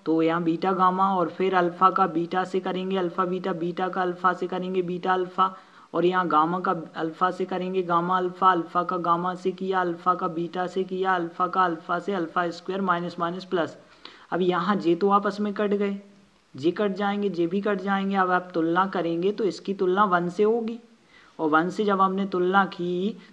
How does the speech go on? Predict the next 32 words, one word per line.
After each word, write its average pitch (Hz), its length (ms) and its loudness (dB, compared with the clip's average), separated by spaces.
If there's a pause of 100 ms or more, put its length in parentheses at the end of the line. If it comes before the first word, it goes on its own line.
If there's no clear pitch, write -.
तो 170 60 0
हम 185 160 2
इसे 196 240 0
ऐसा 175 260 -4
भी 185 120 -2
तो 202 140 0
लिख 202 160 -2
सकते 202 300 -6
हैं 202 100 -4
कि 202 100 -2
वन 165 200 0
माइनस 185 580 -2 (400)
अल्फा 151 420 0
वर्ग 190 240 2
उस 185 220 -2
तरफ, 190 320 -2 (380)
बीटा 156 320 2
अल्फा 180 300 2
भी 180 160 -2
उस 190 140 -8
तरफ 185 280 -4
हो 185 100 0
गए, 190 160 -2
मतलब 180 560 0
आपके 180 360 4
पास 175 340 2
एक 190 180 0
इक्वेशन 190 600 -2
निकल 185 360 -2
के 190 200 2
आ 170 180 6
गई 180 360 2